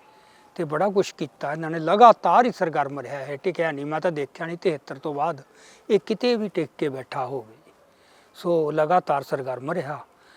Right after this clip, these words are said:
ਫੇਰ ਚੱਲੋ ਜੀ, ਕਰਦੇ, ਕਰਦੇ, ਕਰਦੇ ਹਥਿਆਰਬੰਦ ਸੰਘਰਸ਼ ਚੱਲ ਪਿਆ ਏਟੀ ਫੋਰ ਤੋਂ ਬਾਅਦ। ਉਹਦੇ ਵਿੱਚ ਵੀ ਇਹ ਵਿੱਚ ਨਹੀਂ ਵੜਿਆ, ਪਰ ਇਹ ਆਪਦੇ ਪਾਸ ਖੜ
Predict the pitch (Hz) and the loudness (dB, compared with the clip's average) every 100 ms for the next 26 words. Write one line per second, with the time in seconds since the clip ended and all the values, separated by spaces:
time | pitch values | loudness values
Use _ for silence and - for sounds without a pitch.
0 | - _ _ - 202 226 196 - 190 190 | -20 _ _ 0 4 6 4 0 0 0
1 | 170 175 175 151 151 160 151 139 143 143 | 0 -2 -2 -2 -2 -4 -6 -6 -6 -6
2 | 139 127 131 135 113 - _ _ _ _ | -8 -10 -6 -6 -6 -16 _ _ _ _
3 | _ _ _ 180 185 160 139 139 139 - | _ _ _ -6 -2 -2 -2 -6 -8 -6
4 | 160 135 - 180 170 160 180 165 175 _ | -4 -4 -4 -2 -2 -2 -2 -4 -6 _
5 | _ 160 139 156 160 151 139 170 143 147 | _ -14 -10 -8 -2 -4 -2 -2 0 -2
6 | 156 131 - _ _ _ _ - _ _ | -2 -6 -20 _ _ _ _ -20 _ _
7 | 175 220 240 175 - 247 254 247 156 170 | 2 6 6 4 -2 0 2 2 0 -2
8 | - 190 214 139 131 - - _ _ _ | -2 0 0 -2 -4 -10 -18 _ _ _
9 | _ _ _ _ _ _ 185 202 202 180 | _ _ _ _ _ _ 2 4 6 4
10 | 175 190 - 185 - _ _ - 160 | 4 2 2 0 0 _ _ -4 -2